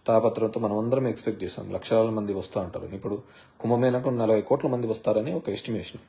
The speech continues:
So, మనం డే వన్నే వెళ్ళాలనుకుంటే ఆ రోజు ఖచ్చితంగా ఇబ్బంది పెడుతుంటారు. మళ్ళీ లాస్ట్ చివర్లో అనుకో మేళా అంతా అయిపోతుంది కాబట్టి ఇంక అప్పుడు విపరీతం అంట. So, ఎప్పుడో ఒకటి వెళ్ళండి, చేయండి. And I request ఏపీ government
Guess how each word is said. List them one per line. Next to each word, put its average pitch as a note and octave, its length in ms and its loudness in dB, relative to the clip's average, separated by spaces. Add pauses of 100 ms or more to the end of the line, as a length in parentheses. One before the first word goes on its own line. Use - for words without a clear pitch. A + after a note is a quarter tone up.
(840)
So, C#3+ 60 -8
మనం B2+ 180 6
డే B2+ 200 12
వన్నే D#3 260 10
వెళ్ళాలనుకుంటే C3+ 840 8 (480)
ఆ A#2+ 40 4
రోజు C#3 160 6
ఖచ్చితంగా C#3 400 4
ఇబ్బంది F#2+ 300 0
పెడుతుంటారు. - 460 -10 (720)
మళ్ళీ C#3 220 8
లాస్ట్ C3 520 8
చివర్లో C#3 300 10
అనుకో C3+ 200 6
మేళా C#3 320 8
అంతా C3 220 8
అయిపోతుంది B2+ 480 4
కాబట్టి C3 200 6
ఇంక B2 80 2
అప్పుడు D3 220 4
విపరీతం G#2+ 540 -2
అంట. - 200 -18 (600)
So, E3+ 260 6
ఎప్పుడో D#3 280 8
ఒకటి C#3+ 200 4
వెళ్ళండి, A2+ 460 2 (120)
చేయండి. A2+ 280 -2 (260)
And A2 140 2 (800)
I F#2 80 4
request A#2+ 440 2 (500)
ఏపీ G#2+ 260 0
government A2+ 440 2